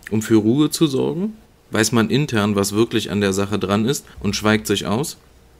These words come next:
Da würde ich hier und jetzt schon sagen, dass man da getrost einen drauf lassen kann, doch ich gehe darauf später nochmal ein. Spekulation Nummer drei.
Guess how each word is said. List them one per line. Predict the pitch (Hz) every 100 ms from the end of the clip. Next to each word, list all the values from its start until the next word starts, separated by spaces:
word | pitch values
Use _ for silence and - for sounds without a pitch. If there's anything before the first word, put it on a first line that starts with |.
| _ -
Da | 123 110
würde | 117 113
ich | 110
hier | 127
und | 127 113
jetzt | 123 -
schon | 113 101
sagen, | 101 98 107 110 - - -
dass | 107 -
man | 107
da | 101
getrost | 98 104 - 120 113 -
einen | 107 107
drauf | 101 101 110
lassen | 107 - 101
kann, | 101 98 101 - - -
doch | - 104 101
ich | 104 -
gehe | 113
darauf | 107 98 98
später | - - 101 98
nochmal | 95 101 -
ein. | 95 98 - - - - - - -
Spekulation | - 117 139 127 127 - 127 139 143
Nummer | 135 139
drei. | 123 107 107 127 104